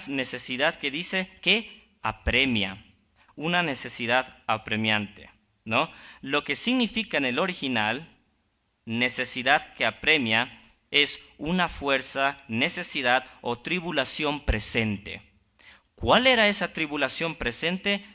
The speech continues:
Nadie sabe con exactitud, pero dado la fecha en la que estaba escribiendo Pablo la carta,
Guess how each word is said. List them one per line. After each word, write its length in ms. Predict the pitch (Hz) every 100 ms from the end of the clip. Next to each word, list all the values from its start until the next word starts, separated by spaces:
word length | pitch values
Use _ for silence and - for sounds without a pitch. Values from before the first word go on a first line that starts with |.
| _
Nadie 460 | 107 104 107 120 135
sabe 540 | - 170 156 104 98
con 160 | - 113
exactitud, 720 | 110 - 107 117 110 123 101 98 - -
pero 280 | - 123 117
dado 320 | 110 147 226
la 160 | 208 135
fecha 440 | - 175 202 -
en 80 | 120
la 140 | 110 -
que 60 |
estaba 260 | 110 127 135
escribiendo 640 | - 131 123 131 127 107
Pablo 440 | - 185 131 110 107
la 220 | 107 -
carta, 460 | 185 196 - 113